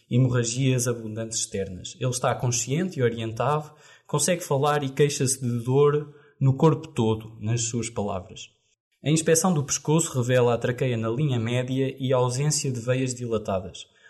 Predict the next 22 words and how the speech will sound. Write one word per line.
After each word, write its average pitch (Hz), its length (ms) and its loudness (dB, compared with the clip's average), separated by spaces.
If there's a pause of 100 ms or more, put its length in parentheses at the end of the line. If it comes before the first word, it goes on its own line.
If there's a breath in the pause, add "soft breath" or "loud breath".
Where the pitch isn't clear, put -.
A 131 80 0
auscultação 135 600 0
pulmonar 127 520 0
revela 127 300 0
crepitações 131 800 -6
nas 120 180 -6
bases. 101 480 -6 (480)
A 131 60 -2
tensão 139 400 0
arterial 123 480 0
é 113 60 2
de 113 80 -4
cento 135 220 0
e - 20 -4
cinquenta 110 480 -2
noventa, 127 680 -2 (400 soft breath)
a 139 60 0
frequência 175 400 0
cardíaca 123 440 0
está 104 200 -2
baixa, 123 420 0
cinquenta, 120 760 -2